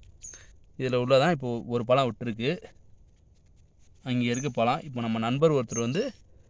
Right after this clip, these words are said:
அந்த பழத்தை எடுக்க போறாரு. அதை நீங்க நல்லா நீங்க பார்க்கலாம்.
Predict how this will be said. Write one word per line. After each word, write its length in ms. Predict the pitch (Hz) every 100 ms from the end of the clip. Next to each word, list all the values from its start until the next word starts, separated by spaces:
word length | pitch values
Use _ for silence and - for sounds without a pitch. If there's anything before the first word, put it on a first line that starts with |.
| - -
அந்த 180 | 127 113
பழத்தை 300 | 120 127 123
எடுக்க 220 | 123 120
போறாரு. 420 | 110 107 110 175 - - - - -
அதை 180 | 123
நீங்க 260 | 117 113 110
நல்லா 420 | 117 131 139 120
நீங்க 200 | 113 110
பார்க்கலாம். 480 | - 110 110 117